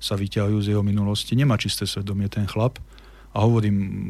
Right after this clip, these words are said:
bude veľmi rád, keď neskončí v Ilave, v Ilave alebo v Leopoldove po skončení funkčného obdobia.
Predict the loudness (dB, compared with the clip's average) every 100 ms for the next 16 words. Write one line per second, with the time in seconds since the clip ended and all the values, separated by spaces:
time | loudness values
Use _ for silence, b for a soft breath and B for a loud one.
0 | 0 0 2 4 4 2 0 0 0 0
1 | 0 0 0 0 0 0 -4 -2 0 2
2 | 2 2 2 4 2 2 -4 -2 0 0
3 | B B -8 -6 -2 0 2 0 2 0
4 | 2 2 2 2 4 4